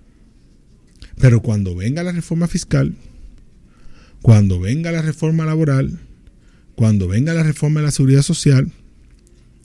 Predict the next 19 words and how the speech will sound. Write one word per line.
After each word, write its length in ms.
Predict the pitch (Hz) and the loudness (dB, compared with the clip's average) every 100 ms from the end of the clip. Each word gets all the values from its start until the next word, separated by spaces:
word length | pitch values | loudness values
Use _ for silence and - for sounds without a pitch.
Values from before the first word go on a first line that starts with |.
| - | -10
ahí 280 | 87 92 143 | -2 0 0
sí 440 | - 151 139 147 - - - - | 0 0 0 -2 -6 -14 -14 -8
el 80 | |
ciudadano 460 | 107 - 92 98 131 | -4 -2 0 2 0
se 220 | - 139 | 0 -2
involucrará 840 | - 131 135 135 135 160 160 139 156 - - - _ _ _ _ _ _ _ _ - - - _ - _ _ | 2 2 2 2 2 2 2 2 -2 -10 -20 -20 _ _ _ _ _ _ _ _ -20 -20 -20 _ -20 _ _
y 140 | 131 | 0
de 140 | 110 110 | 2 2
seguro 400 | 156 147 139 143 | 2 4 4 4
que 100 | 113 | 2
habrá 180 | 101 104 | 0 2
propuestas 500 | 131 123 123 143 156 | 0 2 0 0 2
ahí 320 | 123 117 131 - _ _ - | 4 2 0 -14 _ _ -2
que 320 | 110 104 110 | 2 2 2
generarán, 840 | 120 117 104 95 104 123 131 113 - _ _ _ - | 2 4 2 0 2 2 0 -2 -12 _ _ _ -2
eh, 360 | 113 104 95 95 - - - - | 0 0 0 -4 -14 -20 -16 -2
antipatía 720 | 123 110 123 151 - 135 139 | 0 2 2 2 2 2 2
por 160 | 120 98 | -2 -4
parte 440 | 98 101 117 107 | -4 -4 -4 -4